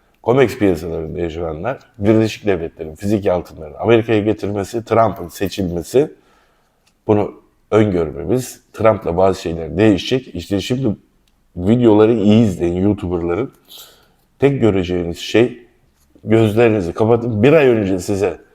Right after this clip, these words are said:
iki ay önce size artık altında pek bir şey olmaz diyenlerin sırf altın anlattığı bir ortama düştünüz. Ee, oysa gerçekler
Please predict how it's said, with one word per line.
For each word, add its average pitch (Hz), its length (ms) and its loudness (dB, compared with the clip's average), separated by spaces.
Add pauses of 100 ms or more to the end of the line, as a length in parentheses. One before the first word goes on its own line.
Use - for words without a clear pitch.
(300)
iki 127 240 4
ay 147 100 6
önce 113 280 2
size 92 400 -6 (680)
artık 104 340 0
altında 104 440 0
pek 107 240 -4
bir - 40 -8
şey 98 180 -4
olmaz 95 540 0
diyenlerin 85 640 -6 (140)
sırf - 260 -4 (120)
altın 107 360 0
anlattığı 92 640 -2
bir 104 60 6
ortama 92 440 0
düştünüz. - 600 -14 (1080)
Ee, 85 40 -18 (320)
oysa 92 280 -2
gerçekler 90 640 -2